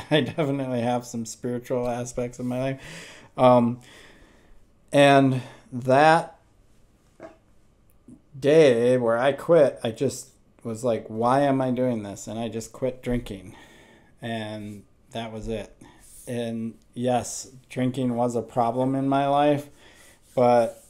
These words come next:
if I think of addiction and alcoholism and a scale, you have these people way over here who are just like, they, they start drinking, they can't stop, they end up getting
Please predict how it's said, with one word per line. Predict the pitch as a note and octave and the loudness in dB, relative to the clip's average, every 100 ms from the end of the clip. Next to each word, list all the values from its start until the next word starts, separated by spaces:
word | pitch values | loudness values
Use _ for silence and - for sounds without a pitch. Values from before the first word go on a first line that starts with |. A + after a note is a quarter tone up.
| - | -14
if | A#2 A#2 | -10 -6
I | A2+ | -6
think | C#3 C3 B2+ | -4 -4 0
of | A#2+ A#2 A2+ A#2+ - | 0 0 -2 -8 -12
addiction | A2+ B2 B2 - B2+ | -4 -4 -4 -6 -6
and | A#2+ G#2+ G#2 - | -4 -6 -12 -10
alcoholism | B2+ B2+ B2 C3 C3 B2+ C3+ C3+ B2+ | -8 -4 -2 0 0 0 0 -4 -4
and | G#2+ | -8
a | G#2 | -12
scale, | - - A#2 B2+ D3+ D#3 C3 _ _ _ _ _ - | -14 -8 -4 0 2 0 -4 _ _ _ _ _ -6
you | A#2+ | -2
have | A#2+ | -2
these | A#2+ - | -4 -4
people | D3+ C#3+ C3 A#2+ A#2+ | -8 -2 0 2 2
way | B2 D3 | 4 6
over | D3 C#3 B2 | 6 4 0
here | - D3+ C3 A#2 | -2 0 2 0
who | B2 A#2 | -2 -4
are | A2 | -4
just | A#2+ A#2 - | -4 -8 -6
like, | A2+ G2+ G2 _ _ _ _ _ _ _ _ _ _ _ _ _ - - | -8 -8 -12 _ _ _ _ _ _ _ _ _ _ _ _ _ -20 -14
they, | A#2 A2+ - _ | -8 -8 -8 _
they | A#2 | -10
start | G#2+ - D3 B2+ | -6 4 4 4
drinking, | C3+ C#3 D3 C3+ A#2 | 0 -2 -2 -2 0
they | B2+ | -2
can't | B2+ C3 B2+ B2 | -4 -6 -6 -8
stop, | - A#2 A#2 A#2 - - - - _ - | -6 -4 -2 -4 -6 -14 -20 -20 _ -20
they | B2 A#2+ A#2+ A#2+ | -10 -6 -4 -4
end | A2+ A#2 | -4 -4
up | A2+ G#2 - _ _ - | -4 -6 -12 _ _ -12
getting | A#2 G#2+ G#2 | -10 -8 -12